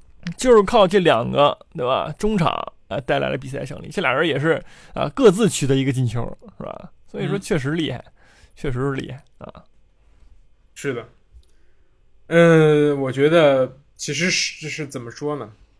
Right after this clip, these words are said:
Speaker 2: 以前的利物浦中场是能够去钳住的，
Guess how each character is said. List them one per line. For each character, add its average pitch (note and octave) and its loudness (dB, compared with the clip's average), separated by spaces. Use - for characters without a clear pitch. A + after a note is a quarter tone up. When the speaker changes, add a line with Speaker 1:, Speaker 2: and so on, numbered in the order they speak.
Speaker 2:
以 D#3 -6
前 C3 -6
的 D#3 0
利 D#3 0
物 C#3 0
浦 A#2 -14
中 C#3+ -14
场 B2 -18
是 C#3 -16
能 A#2+ -18
够 E3+ -6
去 C3+ -14
钳 A#2 -14
住 C3+ -14
的， - -20